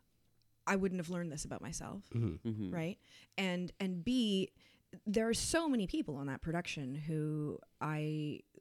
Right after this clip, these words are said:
Speaker 1: like, still know and still love and I'm friends with to this day, have worked again with. Um, y-, when I booked Helix after Being Human Wrapped, like, the next year, practically the entire camera crew and, and, like,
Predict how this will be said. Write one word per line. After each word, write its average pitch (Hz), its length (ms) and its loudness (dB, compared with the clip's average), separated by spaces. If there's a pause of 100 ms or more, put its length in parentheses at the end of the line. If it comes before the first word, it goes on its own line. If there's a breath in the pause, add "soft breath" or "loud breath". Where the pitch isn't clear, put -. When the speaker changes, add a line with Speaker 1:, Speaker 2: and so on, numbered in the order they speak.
(120)
Speaker 1:
like, 156 240 -4
still 240 400 0
know 160 400 -2
and 156 220 -4
still 175 640 -2
love 156 300 0
and 160 80 0
I'm 151 100 -4
friends 214 380 2
with 202 160 2
to - 120 -2
this 180 200 0
day, 175 300 0
have 165 200 -2
worked 185 280 -4
again 175 300 0
with. 170 380 0 (480 loud breath)
Um, 139 440 -2 (520)
y-, 120 140 -12
when 185 200 0
I 165 280 0
booked 180 400 -2 (120)
Helix 196 380 -2
after 143 460 -4
Being 160 240 -4
Human 156 320 -6
Wrapped, 170 480 -2 (100)
like, - 180 -8
the 156 80 -2
next 175 400 2
year, 196 260 2 (1000 loud breath)
practically - 440 2
the 190 140 -2
entire 190 560 0
camera 190 400 2
crew 143 480 -2
and, 156 320 0
and, 143 180 -6
like, 143 280 -8